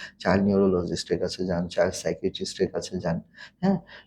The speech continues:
আ, মনোরোগ বিশেষজ্ঞের কাছে যান, অকুপেশনাল থেরাপিস্ট, স্পিচ থেরাপিস্ট, আ, ওনাদের কাছে যান। হুম, স্পেশাল এডুকেটর এই ধরনের আছে, যেখানে আছে ওনাদের কাছে যান। তাহলে আপনারা জানতে পারবেন যে আপনার বাচ্চাটা অটিজম আছে কি নাই।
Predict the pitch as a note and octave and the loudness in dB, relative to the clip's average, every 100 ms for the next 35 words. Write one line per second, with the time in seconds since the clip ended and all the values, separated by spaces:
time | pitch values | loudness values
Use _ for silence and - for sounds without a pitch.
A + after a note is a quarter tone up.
0 | - F2+ F2+ F2+ F#2 F#2+ F2+ F#2 F#2 F2+ | -4 0 2 4 6 4 4 0 0 0
1 | F#2 - - F#2 F2+ E2+ - F#2+ - F2+ | 0 -2 -6 -6 -4 -4 -4 -4 -4 -4
2 | - F2+ F2+ D#2+ D#2+ F2+ - - - - | -4 -4 0 0 0 -2 -2 -2 -2 -2
3 | - - E2+ - F2 - - F#2 F2+ F#2+ | -4 0 -2 0 -2 -4 0 2 4 4
4 | F#2+ F2+ E2+ - F2+ E2 E2+ _ _ _ | 2 2 -2 -4 -2 -2 -4 _ _ _
5 | _ _ _ _ _ _ _ _ C3+ A#2 | _ _ _ _ _ _ _ _ 4 6
6 | - - G2+ - F#2+ F2+ F#2 F#2 - F2+ | 4 4 4 6 4 4 2 0 -2 -6
7 | - F#2+ F2 F2+ F2+ E2+ - - - - | -4 -4 -2 -4 -2 -2 -2 -6 -6 -4
8 | F2+ E2+ - - F#2+ F2 F2 - - F#2 | -4 -2 -2 -2 -2 0 0 -4 -6 -6
9 | F2 E2+ - - - - G#3+ A2 G#2+ G#2+ | -6 -6 -8 -20 -12 4 6 6 4 4
10 | G2 F#2 F#2 - F2 F#2 C#3 F#2 - F2+ | 4 2 0 -2 -2 -2 -4 -6 -8 -10
11 | F2 F2+ F2+ D#3+ - - - - D#2+ F#2 | -12 -12 -8 -8 -8 -14 -20 -6 0 4
12 | F2+ F#2 - - - - F#2+ - - F#3+ | 4 4 2 0 -12 -6 -4 -2 2 2
13 | - A#2 A2+ A#2+ C#3 | 2 4 6 6 4